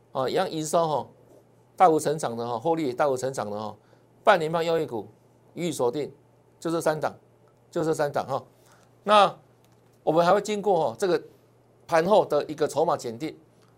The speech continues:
那如果哎合乎这个状况的话，对不对？我们明天就会准备好来出手哈，来布局相关的个股。那如何跟进呢？这里有我们的联络电话零八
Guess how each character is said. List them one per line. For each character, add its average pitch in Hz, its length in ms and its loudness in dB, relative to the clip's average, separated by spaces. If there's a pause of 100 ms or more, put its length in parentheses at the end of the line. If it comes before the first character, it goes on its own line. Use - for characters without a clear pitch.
那 202 140 2
如 208 100 0
果 170 180 2 (260)
哎 233 220 0 (400)
合 156 140 0
乎 202 220 4 (520)
这 190 120 -2
个 180 100 -2 (320)
状 202 160 2
况 175 160 2
的 156 40 -2
话， 170 120 4
对 160 80 2
不 156 60 0
对？ 147 200 0 (300)
我 139 140 -2
们 143 40 -4
明 151 180 -6
天 170 220 -2 (440)
就 170 100 -4
会 170 60 0
准 120 240 -6
备 127 260 -2
好 127 120 -4
来 127 100 0
出 143 180 -10
手 113 180 -6
哈， 107 140 -4
来 113 80 -10
布 139 180 -6
局 113 160 -14
相 127 160 -8
关 131 120 -6
的 113 60 -8
个 127 200 -6
股。 95 160 -12 (320)
那 185 220 2
如 170 140 -6
何 156 120 0
跟 170 220 -4
进 160 160 -6
呢？ 131 200 -6 (220)
这 247 140 6
里 147 260 -2
有 131 320 2
我 139 100 -4
们 123 80 -4
的 131 60 -4
联 127 100 -4
络 147 80 -4
电 139 160 -8
话 139 160 -6 (140)
零 143 160 -6
八 185 280 4